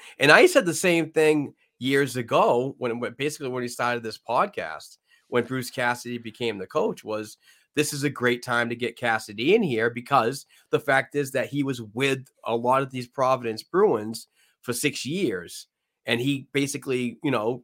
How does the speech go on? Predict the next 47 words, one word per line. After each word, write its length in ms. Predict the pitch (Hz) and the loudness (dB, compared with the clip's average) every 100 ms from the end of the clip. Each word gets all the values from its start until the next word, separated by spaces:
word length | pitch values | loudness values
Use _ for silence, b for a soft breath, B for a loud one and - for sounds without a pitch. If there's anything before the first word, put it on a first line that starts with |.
| _ | _
grew 320 | - 123 135 139 | -10 -4 -4 0
those 340 | 135 151 139 | 2 2 0
guys 360 | 127 113 113 113 | -4 -2 -2 -4
into 160 | 120 | -4
the 100 | 117 | -6
system 340 | 113 120 - 117 | -6 -8 -6 -6
and 100 | 113 | -2
so 280 | 147 180 | 0 0
on. 200 | 113 104 | 0 -4
So 360 | 110 113 107 107 b b | -2 -2 -2 -6 b b
when 180 | - 120 - 113 | -2 -2 -2 -10
his 260 | - 175 151 | 2 2 6
uprise 540 | 147 135 131 123 123 | 2 4 2 2 0
to 80 | 127 | -6
the 120 | 120 | -4
N 100 | 120 | -2
H 200 | 120 113 | -2 -2
L 160 | 117 110 | -4 2
level 360 | 143 180 143 | 2 2 0
after 180 | 113 113 | 0 -4
taking 340 | 110 123 120 113 | -4 -6 -4 -4
over 240 | 113 117 | -2 -4
for 160 | 117 104 | -6 -6
fired, 500 | 117 113 113 110 107 _ _ _ _ | 0 0 0 -2 -6 _ _ _ _
uh, 360 | 107 107 101 90 - | -4 -2 -2 -6 -6
head 240 | 120 117 | -4 -4
coach 360 | 120 117 113 - | 0 0 0 -14
J-, 100 | - - | -18 -8
Claude 300 | 117 113 101 | -2 -2 -2
Julien, 640 | 110 175 127 95 104 117 _ _ _ _ _ _ - | -4 -2 -2 -2 -6 -8 _ _ _ _ _ _ 2
I 100 | 127 | 2
think 180 | 135 147 | 4 2
it 100 | 147 | 2
was 180 | 139 117 | -2 -2
good 220 | 131 131 | -2 -2
because 480 | 131 123 123 120 113 | -2 -2 0 0 0
now 340 | 120 117 123 | 2 4 2
he 200 | 117 127 | 0 -2
had 200 | 120 113 | 0 -2
some 160 | 120 113 | -2 -6
camaraderie 640 | 120 113 117 113 104 104 | -2 0 2 2 0 -2
with 220 | 104 101 | -4 -6
the, 180 | 107 101 | -6 -6
with, 160 | 117 104 | -6 -6
uh, 240 | 95 107 | -6 -6
some 180 | 104 110 | -6 -12
former 540 | - 120 110 110 104 | -6 -2 0 0 -2